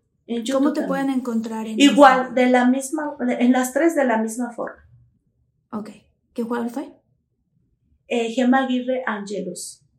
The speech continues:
Speaker 2: Gema Aguirre Angelus.
Speaker 1: Angelus.
Speaker 2: Angelus. Ok. Ay, maravilloso, Gema. Muchas
Speaker 1: <laughs>
Speaker 2: gracias.
Speaker 1: No,
Speaker 2: Gracias, gracias.
Speaker 1: gracias
Speaker 2: Sé
Speaker 1: a
Speaker 2: que
Speaker 1: ti.
Speaker 2: a toda nuestra comunidad le va a gustar muchísimo y se van a, se van a sentir muy,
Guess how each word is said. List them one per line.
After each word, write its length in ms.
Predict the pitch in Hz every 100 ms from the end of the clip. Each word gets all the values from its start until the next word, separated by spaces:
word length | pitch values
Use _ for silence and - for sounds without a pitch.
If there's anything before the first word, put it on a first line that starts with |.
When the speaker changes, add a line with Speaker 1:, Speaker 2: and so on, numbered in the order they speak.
| _ _ _
Speaker 2:
Gema 680 | - 254 277 320 415 - _ -
Aguirre 760 | 214 202 247 302 359 427 554 - _ _ _ -
Angelus. 440 | 214 214 - -
Speaker 1:
Angelus. 600 | 185 165 - - - - -
Speaker 2:
Angelus. 680 | 220 208 196 196 - - - - _ _
Ok. 220 | 240 240 208 196 -
Ay, 400 | 277 294 294 269
maravilloso, 680 | 302 311 311 330 349 349
Gema. 280 | - 311 302
Muchas 500 | 285 320 339 339 302
Speaker 1:
<laughs> 20 |
Speaker 2:
gracias. 460 | 269 262 254 247 226
Speaker 1:
No, 60 | 302 302 269 247 -
Speaker 2:
Gracias, 400 | 262 247 285 -
gracias. 0 |
Speaker 1:
gracias 440 | 262 254 254 -
Speaker 2:
Sé 60 | 277
Speaker 1:
a 60 |
Speaker 2:
que 100 | 277
Speaker 1:
ti. 60 | 302
Speaker 2:
a 120 | 277
toda 200 | 277 277
nuestra 280 | 285 262 240 -
comunidad 420 | 226 233 233 240
le 120 | 247
va 80 | 240
a 40 |
gustar 340 | 240 247 - 233
muchísimo 540 | 240 233 233 240 233
y 40 | 233
se 140 | 226
van 200 | 214 220
a, 300 | 226 220 202 _ _ _ _ _
se 140 | -
van 120 | 240
a 60 | 254
sentir 400 | 254 220 226 226
muy, 640 | 226 226 233 233 220 208